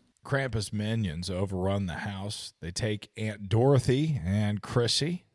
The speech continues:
Thank goodness. Howard's also pulled away when he attempts to rescue his infant daughter.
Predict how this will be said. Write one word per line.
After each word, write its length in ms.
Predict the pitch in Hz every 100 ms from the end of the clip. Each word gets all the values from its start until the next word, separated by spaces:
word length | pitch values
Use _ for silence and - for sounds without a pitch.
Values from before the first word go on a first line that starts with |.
| _
Thank 180 | 90 80
goodness. 540 | 78 78 101 127 - - _ - - - - - -
Howard's 460 | 127 190 180 117
also 460 | 143 170 165 151 120
pulled 320 | - 131 127
away 400 | 110 104 113 165
when 240 | 117 107
he 100 | 104
attempts 480 | 101 87 - - -
to 80 | -
rescue 460 | 85 87 98 - 85
his 160 | 78
infant 400 | 85 90 - 67
daughter. 520 | 80 90 110 85 87